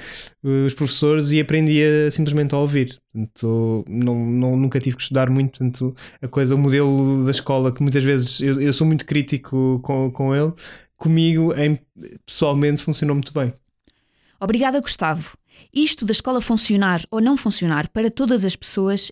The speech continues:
Speaker 2: é mesmo uma questão importante. Mas será que a escola é um lugar de felicidade?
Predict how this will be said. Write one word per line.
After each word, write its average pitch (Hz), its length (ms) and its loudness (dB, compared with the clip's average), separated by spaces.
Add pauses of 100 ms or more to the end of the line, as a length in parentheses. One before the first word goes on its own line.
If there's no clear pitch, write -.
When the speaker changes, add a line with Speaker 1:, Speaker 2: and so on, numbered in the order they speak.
Speaker 2:
é 220 100 -2
mesmo 214 360 2
uma 180 160 0
questão 170 240 -6
importante. 160 640 -6 (580)
Mas 247 120 -2
será 302 180 -2
que 302 100 -6
a 254 40 0
escola 233 680 -2
é 247 100 -2
um 240 80 2
lugar 190 400 0
de - 120 -18
felicidade? 185 640 -4